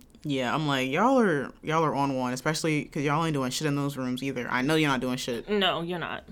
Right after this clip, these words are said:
Speaker 2: You're
Speaker 1: Like
Speaker 2: arguing about, uh, Black Americans versus the rest of the diaspora.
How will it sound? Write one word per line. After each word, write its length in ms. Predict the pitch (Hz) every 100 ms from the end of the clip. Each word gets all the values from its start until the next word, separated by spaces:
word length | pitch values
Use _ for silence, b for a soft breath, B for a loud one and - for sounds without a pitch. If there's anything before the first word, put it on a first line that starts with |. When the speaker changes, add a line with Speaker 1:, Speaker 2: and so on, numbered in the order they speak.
| -
Speaker 2:
You're 160 | 185 185
Speaker 1:
Like 100 | 196
Speaker 2:
arguing 280 | 233 208 202
about, 500 | 180 175 170 165 -
uh, 440 | 160 156 156 151 107 - -
Black 260 | 180 175 175
Americans 460 | 175 165 175 165
versus 400 | 165 165 170 165
the 80 | 160
rest 220 | 156 165
of 60 | 160
the 60 | 151
diaspora. 720 | 147 151 151 - 151 151